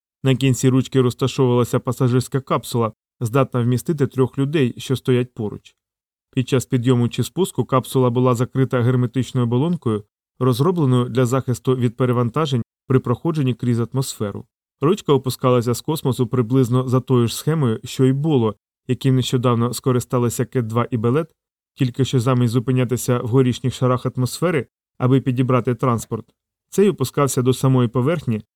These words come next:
та забирав те, що стояло в точці контакту. Ця точка заздалегідь підсвітлювалася лазерами, аби люди знали, де ставати. Відтак голова молота входила в атмосферу,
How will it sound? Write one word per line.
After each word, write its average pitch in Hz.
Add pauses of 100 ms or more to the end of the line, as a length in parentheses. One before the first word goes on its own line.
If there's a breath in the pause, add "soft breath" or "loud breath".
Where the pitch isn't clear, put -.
(180)
та 196
забирав 143
те, 160
що 139
стояло 143
в 110
точці 131
контакту. 113 (440)
Ця 135
точка 190
заздалегідь 127 (260)
підсвітлювалася 127
лазерами, 117
аби 127
люди 127
знали, 120
де 113
ставати. 107 (580)
Відтак 131
голова 143
молота 135
входила 123
в 120
атмосферу, 147